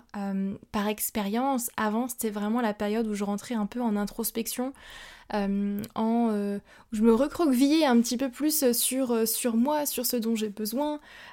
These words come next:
Euh, vous savez, c'est vraiment la petite période où on a, euh, nos plaids, nos petits thés. Et d'ailleurs, j'ai mon petit thé là à côté de moi quand,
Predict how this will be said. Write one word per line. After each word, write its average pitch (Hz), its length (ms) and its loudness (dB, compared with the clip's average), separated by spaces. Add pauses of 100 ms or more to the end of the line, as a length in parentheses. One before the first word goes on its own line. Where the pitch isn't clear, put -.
Euh, 233 180 0
vous 214 100 -4
savez, 247 260 2
c'est 269 120 2
vraiment 226 260 2
la 226 140 2
petite 233 260 -10
période 233 400 4
où 220 60 4
on 214 160 4
a, 233 220 4
euh, 202 100 2
nos 233 220 6
plaids, 240 400 4
nos 220 180 6
petits 240 300 -4
thés. 254 240 0
Et 226 40 0
d'ailleurs, 202 260 -2
j'ai 214 120 -4
mon 196 120 -2
petit 208 180 -6
thé 254 160 4
là 220 100 2
à 202 60 -2
côté 226 220 4
de 208 40 4
moi 208 160 2
quand, 185 380 -8